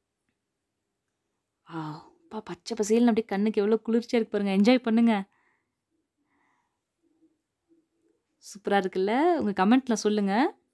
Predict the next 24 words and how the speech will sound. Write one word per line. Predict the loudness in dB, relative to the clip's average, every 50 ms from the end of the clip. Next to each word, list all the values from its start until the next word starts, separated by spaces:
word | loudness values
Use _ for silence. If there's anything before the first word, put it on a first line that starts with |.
| _ _ _ _ _ _ _ _ _ _ _ _ _ _ _ _ _ _ _ _ _ _ _ _ _ _ -4
அ, | 0 0 2
இந்த | 2 2 2
வழியா | 2 2 2 2 4
நாங்க | 4 2 2 0 -2
நடந்து | -4 -2 -2 -2 0 -2 -2 -2 -4
போனோம். | -4 -4 -2 -2 0 0 -2 -2 -6 _ _ _ _ _ _ _ _ _ _ _ _ _ _ _ _ _ _ _ _ _ _ _ _ _ _ _ _ _ _ _ _ _ _ _ _ _
So, | -12 -8 -6
இதுக்கப்புறம் | -6 -4 -4 -4 -4 -4 -2 0 0
வர | 2 2 2 2
ரோடெல்லாம் | 2 2 2 2 0 0 -2
ரொம்ப | -2 -2 0 0 0
மோசமா | 0 -2 -4 -4 -4 -4 -2 -2
தான் | 0 0 0
இருக்கும். | -2 -2 -4 -6 -8 -8 -8 -6 -6 -8 -10 _ _ _ _ _ _ _ _ _ _ _ _ _ _ _ _ _ _ _ _ _ _ _ _ _ _ _ _ _ _ _ _ _ _ _ _ _ _ _ _ _ _ _ _ _ _ _ _ _ _ _ _ _ _ _ _ _
So, | _ _ -6 -4
இது | -2 0
வந்து | 0 0 2 2 2
இந்த | 2 0 -2 -6 _ _ _
தோட்டம் | -4 -2 -2 0 -2
வந்து | -2 -2 -4 -2 0 0 2 2 0 0 -2 -4 -6 -10 _ _ _ _ _ _ _ _ _ _ _ _ _ _ _ _ _ _ 0
கேரட்டு | 2 4 4 4 2 0 -2 -4 -6
போட்டு | -6 -6 -8 -6 -6 -6 -4
இப்ப | -4
எடுத்துட்டாங்க. | -2 -2 -2 -4 -6 -8 -8 -8 -8 -6 -6 -6 -4 -4